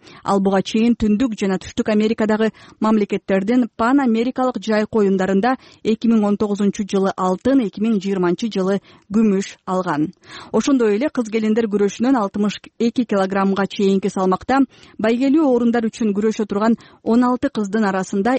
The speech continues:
индиялык Балбан он тогуз жаштагы Сонам Сонам дагы бар. Ал буга чейин кадеттер арасында дүйнөнүн эки жолку чемпиону болгон. Ал эми Индиядагы тандабалуу мелдештеринде Сонам Малик эки миң он алтынчы жылдагы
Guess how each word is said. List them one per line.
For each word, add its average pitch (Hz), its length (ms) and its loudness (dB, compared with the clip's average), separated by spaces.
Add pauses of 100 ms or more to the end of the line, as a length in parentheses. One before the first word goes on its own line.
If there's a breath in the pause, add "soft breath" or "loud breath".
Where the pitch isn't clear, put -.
индиялык 247 600 0
Балбан 202 600 0 (260 soft breath)
он 220 160 0
тогуз 233 280 -2
жаштагы 214 520 -2 (240 soft breath)
Сонам 226 540 2
Сонам 214 460 0
дагы 185 200 -4
бар. 180 400 -4
Ал 196 160 0
буга 208 200 0
чейин 254 320 2 (240 loud breath)
кадеттер 247 460 -2
арасында 233 460 0
дүйнөнүн 226 480 2
эки 240 300 -2
жолку 214 340 -2
чемпиону 196 480 -2
болгон. 175 420 -2 (300 loud breath)
Ал 196 120 2
эми 208 340 2
Индиядагы 220 640 0
тандабалуу 214 560 0
мелдештеринде 196 760 0 (320 soft breath)
Сонам 262 360 2
Малик 240 360 0
эки 247 220 0
миң 285 180 4
он 247 100 0
алтынчы 233 380 -2
жылдагы 220 460 0